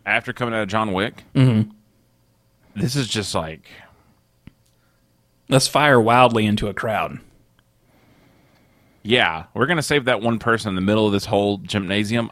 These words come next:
Speaker 1: I'm gonna blow the gymnasium up.
Speaker 2: <laughs>
Speaker 1: They're gonna be okay.
Speaker 2: <laughs> And then they, there's a helicopter that comes, and then they, they take a, a motorcycle they had on the front of one of the vehicles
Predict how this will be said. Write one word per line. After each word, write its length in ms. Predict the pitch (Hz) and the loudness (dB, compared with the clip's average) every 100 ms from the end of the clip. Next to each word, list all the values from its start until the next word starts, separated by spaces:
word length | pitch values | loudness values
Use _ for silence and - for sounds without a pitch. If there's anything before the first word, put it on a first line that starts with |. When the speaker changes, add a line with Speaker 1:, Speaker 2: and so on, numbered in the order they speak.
| - | -6
Speaker 1:
I'm 80 | 107 | -2
gonna 120 | 104 | -2
blow 260 | 92 95 92 | -2 -2 -2
the 80 | |
gymnasium 540 | 90 92 92 95 98 117 | -4 -4 -2 -2 0 2
up. 200 | 131 - - 131 | 0 -2 -6 -4
Speaker 2:
<laughs> 220 | - - | -2 -2
Speaker 1:
They're 160 | 104 104 | -2 0
gonna 120 | 120 | 0
be 100 | 127 | 2
okay. 480 | 131 139 147 127 139 - 170 - - | 0 0 0 2 0 0 -2 -2 -10
Speaker 2:
<laughs> 80 | - - _ - - _ - _ - - _ _ _ - - - - - - _ _ - | -10 -20 _ -14 -14 _ -20 _ -20 -20 _ _ _ -20 -20 -20 -20 -20 -20 _ _ -6
And 140 | 160 175 | -2 0
then 160 | 240 | 2
they, 380 | 233 214 202 - - 180 | 4 4 2 -4 -16 0
there's 240 | 160 156 | 4 6
a 60 | 147 | 4
helicopter 540 | 196 226 202 147 135 | 4 4 4 2 2
that 120 | 120 | 2
comes, 560 | - 143 127 120 117 - _ - | 2 2 4 2 -2 -6 _ -2
and 200 | 143 143 | 0 2
then 140 | 135 | 2
they, 140 | 131 135 | 2 0
they 220 | - 143 | 0 0
take 380 | - 214 - 139 | 0 -2 0 0
a, 200 | 135 - | 2 2
a 120 | 139 143 | 2 4
motorcycle 580 | 180 190 156 143 131 | 4 4 4 2 2
they 140 | 120 120 | 0 0
had 140 | 131 | 0
on 120 | 127 117 | 0 -2
the 80 | |
front 360 | 113 147 143 - | -4 0 0 0
of 140 | 123 120 | -4 0
one 160 | 143 | 2
of 60 | 135 | 2
the 60 | 110 | 2
vehicles 600 | 113 113 120 104 104 | 2 0 0 0 -2